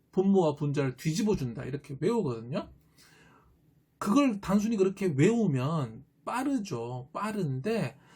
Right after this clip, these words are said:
수학이 점차 어려워졌을 때 뒷감당을 할 수가 없습니다. 왜냐하면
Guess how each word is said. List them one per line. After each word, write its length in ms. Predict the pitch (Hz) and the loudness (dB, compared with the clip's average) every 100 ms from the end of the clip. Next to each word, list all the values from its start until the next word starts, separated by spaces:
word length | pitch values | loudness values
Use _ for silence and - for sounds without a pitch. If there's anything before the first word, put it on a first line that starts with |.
| _ | _
수학이 640 | - - 269 262 247 254 | -12 -2 0 2 0 -2
점차 500 | - 143 160 - - | 0 2 0 -2 -6
어려워졌을 840 | - 240 302 294 208 160 135 - - | -6 0 2 4 4 2 -4 -8 -8
때 200 | 156 - | -8 -6
뒷감당을 880 | - 202 - 240 226 208 185 139 131 | -4 -4 -2 -2 0 0 -2 -2 -4
할 100 | 139 | -6
수가 260 | - 123 | -8 -12
없습니다. 640 | 104 - 117 113 - - _ _ _ _ _ _ _ - - - | -12 -14 -14 -14 -16 -20 _ _ _ _ _ _ _ -20 -20 -6
왜냐하면 720 | 127 151 156 123 127 175 - | 2 2 2 0 -2 -4 -6